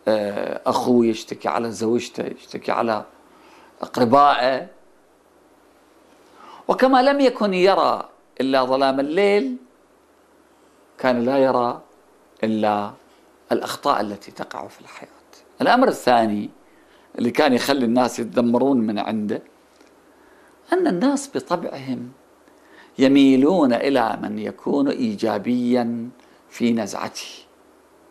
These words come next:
يميلون إلى المتحمس في عمله، السعيد في حياته. كل واحد من عندنا يمتلك الكثير من مصادر الإزعاج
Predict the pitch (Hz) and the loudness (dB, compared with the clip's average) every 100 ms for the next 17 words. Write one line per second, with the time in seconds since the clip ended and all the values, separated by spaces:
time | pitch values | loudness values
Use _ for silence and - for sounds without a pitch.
0 | _ _ _ _ _ _ - - 185 190 | _ _ _ _ _ _ -20 -4 0 2
1 | 180 214 226 180 - 131 117 - - 170 | 2 2 0 -2 -2 -4 -6 -10 -10 -8
2 | 143 123 - - - 104 104 104 - - | -6 -8 -8 -10 -10 -12 -12 -16 -20 -20
3 | _ _ _ _ _ _ - - - - | _ _ _ _ _ _ -12 -6 -4 -2
4 | 151 127 - 104 - 110 110 - - - | -2 -4 -10 -12 -10 -10 -12 -14 -20 -20
5 | _ _ _ _ _ _ _ _ _ _ | _ _ _ _ _ _ _ _ _ _
6 | _ _ _ _ _ - _ _ _ _ | _ _ _ _ _ -20 _ _ _ _
7 | _ _ - - 427 277 214 202 175 170 | _ _ -2 4 6 6 4 0 0 -2
8 | - 190 160 160 151 147 - - 160 156 | 0 -2 -2 0 0 0 -4 -6 -6 -2
9 | 185 170 151 135 139 127 185 170 165 143 | 0 0 0 -4 -4 0 2 4 4 4
10 | 127 117 - 147 131 123 120 - 95 - | 0 -4 0 2 2 0 0 -2 0 2
11 | 127 131 131 123 - - | 4 4 2 -2 -8 -20